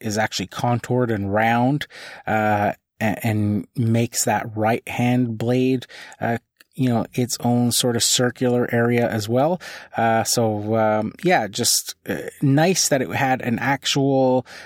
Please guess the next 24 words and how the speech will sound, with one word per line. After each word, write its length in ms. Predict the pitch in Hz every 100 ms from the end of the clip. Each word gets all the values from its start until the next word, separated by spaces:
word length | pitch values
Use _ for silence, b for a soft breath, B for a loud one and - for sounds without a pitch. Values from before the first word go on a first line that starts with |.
| B
uh, 240 | 104 113 101
mulch 420 | 131 175 180 -
kit 200 | - -
with 180 | 120 110
it, 140 | 87
because, 400 | - 127 117 113
you 60 | 123
know, 80 | 113
when 140 | 120
I 100 | 151
looked 340 | 151 151 -
at 140 | 139 120
the 80 | 123
dealer, 420 | 123 151 156 151
I 80 | 120
think 220 | - 139
they 100 | 135
said 240 | - 127
it 80 | 123
was 140 | 113
in 120 | 110 104
the 100 | 95
four 440 | - 131 127 123
hundred 540 | 117 123 127 131 127